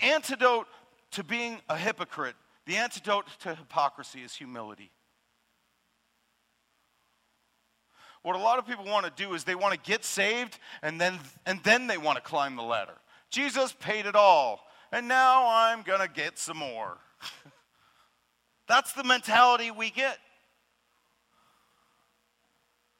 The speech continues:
"Jesus paid it all, now he owes me more." <laughs>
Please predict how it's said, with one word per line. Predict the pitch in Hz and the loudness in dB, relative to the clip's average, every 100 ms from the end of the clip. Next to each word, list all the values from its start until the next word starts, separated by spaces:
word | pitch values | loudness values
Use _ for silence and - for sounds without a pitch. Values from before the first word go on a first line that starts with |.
| _ _ _ | _ _ _
"Jesus | - 117 131 139 151 151 - | -20 -16 -12 -12 -14 -20 -16
paid | 139 139 | -14 -12
it | 123 113 | -12 -8
all, | 165 185 196 202 196 202 208 220 _ _ _ _ _ _ _ _ _ | -4 -4 -4 -4 -8 -10 -18 -20 _ _ _ _ _ _ _ _ _
now | 117 123 139 147 | -12 -8 -6 -6
he | 165 160 | -8 -10
owes | 139 143 143 143 | -10 -10 -12 -16
me | 113 120 | -18 -16
more." | 113 104 113 110 113 | -14 -12 -12 -12 -14
<laughs> | 110 | -16